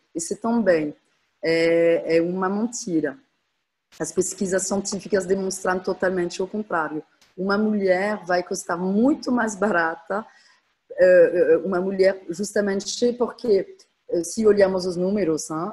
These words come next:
o, o, as mulheres ganham setenta por cento do salário do homem. Branco, hein, as mulheres brancas, as mulheres negras ganham quarenta por cento do salário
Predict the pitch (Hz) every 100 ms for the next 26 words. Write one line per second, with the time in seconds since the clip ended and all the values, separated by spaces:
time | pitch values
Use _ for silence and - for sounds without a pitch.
0 | - 165 170 170 170 135 127 165 185 185
1 | 190 202 - 185 190 190 202 - 214 -
2 | 226 247 247 - - 202 202 196 202 -
3 | 208 170 160 175 185 196 202 202 233 156
4 | 151 139 135 _ _ _ _ 151 156 214
5 | 208 190 - 160 127 127 151 165 160 165
6 | 170 185 170 170 165 156 135 147 156 160
7 | 160 170 180 175 170 175 190 190 - 170
8 | 175 180 _ 190 175 185 226 240 - -
9 | - 165 165 175 175 175 151 147 170